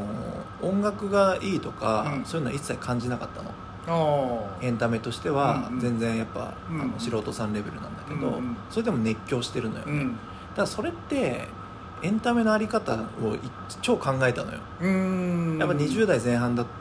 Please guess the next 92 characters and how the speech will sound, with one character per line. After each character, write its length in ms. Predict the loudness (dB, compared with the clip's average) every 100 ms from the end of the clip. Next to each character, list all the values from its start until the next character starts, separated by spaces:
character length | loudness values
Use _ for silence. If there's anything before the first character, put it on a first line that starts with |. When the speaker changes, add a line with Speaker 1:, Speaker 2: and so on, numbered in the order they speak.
| -10 -2
Speaker 1:
た、 40 |
Speaker 2:
う 40 | 0
ん 40 |
う 40 |
ん。 280 | 0 2 2
Speaker 1:
半 120 | 4
ば 100 | 4
ぐ 80 | 4
ら 80 | 2
い 40 |
だ 60 | 0
っ 40 |
た 120 | -4 -6
か 100 | -2
ら、 340 | 2 2 0
Speaker 2:
う 20 |
ん 40 | -4
う 40 |
ん 20 |
う 20 | -8
ん 20 |
う 40 |
ん。 320 | -10 -10 -8 -6
Speaker 1:
や 40 |
っ 20 |
ぱ 60 | 0
い 80 | 2
い 40 | 4
も 120 | 4
の 100 | 0
作 200 | -4 -6
っ 20 | -6
て 240 | -6 -2
な 120 | 0
ん 100 | 2
ぼ 80 | 0
だ 100 | 0
し、 80 | 4
Speaker 2:
う 40 | 6
ん 40 |
う 40 |
ん 40 | 8
う 40 |
ん。 760 | 6 2 0 0 0 -2 -2 -4
Speaker 1:
そ 160 | -4 0
れ 120 | 2
が 100 | 2
認 220 | 0 0
め 80 | 4
ら 80 | 4
れ 80 | 4
る 40 |
べ 100 | 2
き 60 | 0
っ 40 |
て 120 | -4 -2
思 140 | 0
っ 40 |
て 80 | -2
た 60 | -6
ん 80 | -8
だ 60 |
け 60 | -4
ど、 100 | 2
Speaker 2:
う 40 |
ん 40 | 2
う 20 | 2 -2
ん。 100 | -4 -8 -10
Speaker 1:
そ 280 | -2 4 4
う 40 |
い 80 | 4
う 100 | 2
こ 120 | 2 2
と 140 | 4
じ 100 | 6
ゃ 40 |
な 180 | 4 4
い 140 | 2 2
パ 180 | 6
ワ 220 | 8 8 2
ー 40 |
が 80 | -4
そ 120 | -6
こ 120 | -2
に 120 | 0 2
あ 60 |
っ 20 | 2
て、 60 |
Speaker 2:
う 40 | 0
ん 220 | 0 -2 -8 -14 -10 -6
う 20 |
ん。 200 | -4